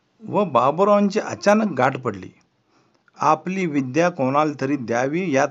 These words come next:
तयारीत ते होते. त्यांच्यापासून बाबुरावांना वैद्यकीचे विशेष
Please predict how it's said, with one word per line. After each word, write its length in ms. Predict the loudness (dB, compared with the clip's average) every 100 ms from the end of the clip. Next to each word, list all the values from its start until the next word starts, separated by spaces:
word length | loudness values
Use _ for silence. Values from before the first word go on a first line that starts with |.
| -2
तयारीत 280 | -2 -2 -4 -2
ते 80 | -2
होते. 400 | -2 -6 -14 -16 _ _ _ _ _ -10
त्यांच्यापासून 800 | -6 -6 -2 -2 0 -2 -2 -2
बाबुरावांना 760 | 2 0 0 0 2 0 -2
वैद्यकीचे 880 | -2 -2 -2 -2 -6 -6 -8 0 2
विशेष 640 | 2 -2 -4 2 2 2